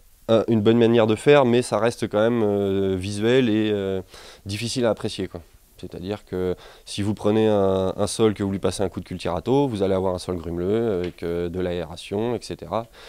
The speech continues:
Et pourtant, il est complètement mort. Mais en termes de structure physique, on a l'impression que c'est un peu la même chose. Sauf que le problème, c'est que votre sol, euh, dans lequel vous avez passé un coup de cultirato, bah, vous attendez six mois, une bonne pluie, puis c'est recompacté.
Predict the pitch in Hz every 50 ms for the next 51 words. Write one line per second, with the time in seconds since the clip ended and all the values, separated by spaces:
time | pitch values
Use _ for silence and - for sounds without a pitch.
0 | - - - - - 98 90 110 107 - 117 120 104 90 98 92 95 98 104 101
1 | 98 90 90 87 - _ _ _ _ _ _ - 95 92 95 101 92 117 107 107
2 | 104 98 - - 113 98 - 117 110 - - - 95 92 110 131 131 - 101 101
3 | 98 98 95 90 - 101 90 - 123 127 120 - 98 92 92 104 104 104 101 98
4 | - - 87 85 - _ - - - - - - - - - _ - - - 113
5 | - - - - - - 95 104 120 131 117 - 110 - - 98 95 92 90 101
6 | 95 - - - 113 107 107 101 95 92 92 92 92 - 95 95 98 101 98 107
7 | 104 98 92 92 92 87 95 95 - 101 87 - 87 - - 90 - - 90 87
8 | 87 - 117 131 131 110 92 90 90 90 85 92 90 87 87 - - - 90 -
9 | 110 120 127 113 90 90 85 85 - - 117 131 135 120 92 - - 87 - -
10 | 90 82 85 78 - - 120 135